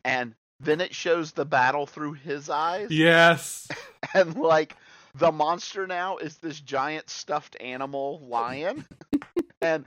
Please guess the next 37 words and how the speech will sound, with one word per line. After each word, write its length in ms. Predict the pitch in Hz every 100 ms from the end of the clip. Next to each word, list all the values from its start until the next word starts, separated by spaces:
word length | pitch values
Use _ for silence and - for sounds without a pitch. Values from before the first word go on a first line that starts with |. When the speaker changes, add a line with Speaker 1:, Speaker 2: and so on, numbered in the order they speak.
| -
Speaker 1:
when 240 | - 180 165
Cable 480 | - 185 180 202
throws 440 | 185 175 160 170 170
one 140 | 175
of 100 | 170
his 200 | 196 170
grenades 500 | - 143 127 143 151
at 220 | 170 170
it, 160 | 190 226
it 140 | 147 156
explodes, 580 | - - 156 170 175 -
and 160 | 160 151
it's 160 | 147
a 80 | 151
glitter 400 | 139 143 147 294
bomb 480 | - 147 165 190 220
that 140 | 147
just 220 | 196 302
<laughs> 0 |
goes 320 | - 185 - 240
off. 600 | 175 - 208 - - _ - _ _ _
Speaker 2:
Yeah, 280 | 147 147 131 143
that 200 | 165 170
was 200 | 147 107
great. 240 | 127 123
Speaker 1:
It's 200 | 392 -
so 680 | - - - - - - 170
good. 420 | 151 170 - 123 -
Speaker 2:
Um, 720 | 160 160 139 131 117 113 104 98
Speaker 1:
And 100 | 135
then 80 | 147
we 100 | 160
get 140 | 156 143
a 60 |
moment 360 | 135 139 135 139
between, 440 | 127 - 123
uh, 60 | 120